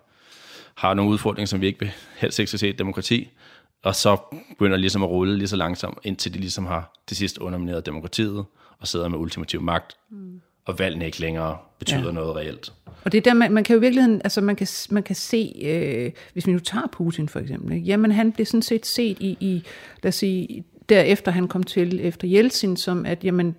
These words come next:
Speaker 2: det var sikkert en mand, der, som i, han så ud til at få, øh, økonomien til at køre bedre, og, og der var ikke sådan tegn i sol og måne til, at det, han ville blive, som han er nu. Men, men hvad sker der så? Altså, hvordan opbygger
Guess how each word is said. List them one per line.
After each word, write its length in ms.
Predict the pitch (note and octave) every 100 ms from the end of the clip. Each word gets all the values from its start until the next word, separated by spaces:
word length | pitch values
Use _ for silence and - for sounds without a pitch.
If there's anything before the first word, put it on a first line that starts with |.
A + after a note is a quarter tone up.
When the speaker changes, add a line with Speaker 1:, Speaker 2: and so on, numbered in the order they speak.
| A#3
Speaker 2:
det 100 | A#3
var 60 |
sikkert 280 | G#3 G3+ F#3+
en 100 | E3+
mand, 280 | F3 F#3+ D#3+
der, 200 | E3+ D3 - - - -
som 180 | - F#3+
i, 360 | E3 C3 - - -
han 200 | G#3 F#3+
så 100 | A#3+
ud 120 | A#3+
til 200 | - -
at 160 | F#3 -
få, 320 | - D3 - - _ -
øh, 200 | C3 -
økonomien 500 | D#2+ - F#3+ D4+ G#3+
til 120 | F#3+
at 60 | E3
køre 180 | E3+
bedre, 600 | D#3 E3+ B3+ D#4 C#4 G#3+
og, 240 | - F#3 -
og 140 | F3+
der 60 | E3
var 80 | E3
ikke 160 | G#3+
sådan 220 | A#3 A3
tegn 280 | F#3 A3+ G#3+
i 20 |
sol 240 | F#3 G3+ F#3+
og 60 |
måne 240 | E3+ F3 G#3
til, 140 | -
at 260 | F3+ - -
det, 100 | D#3+
han 160 | F3
ville 140 | E3+ D#3+
blive, 200 | F#3 G3+
som 240 | - F3
han 200 | D#3+ E3 -
er 140 | E3
nu. 360 | F#3 F3+ A#3+ C#4+ - - - - - -
Men, 220 | G#3+ G#3+
men 200 | G#3 G#3+
hvad 200 | G3 B3
sker 440 | C#4+ - - F#4 -
der 120 | F3+
så? 180 | - G3+
Altså, 180 | -
hvordan 560 | G3+ A3 - A#3+ B3 C#4 - -
opbygger 540 | A#3 - A3+ A3+ A3+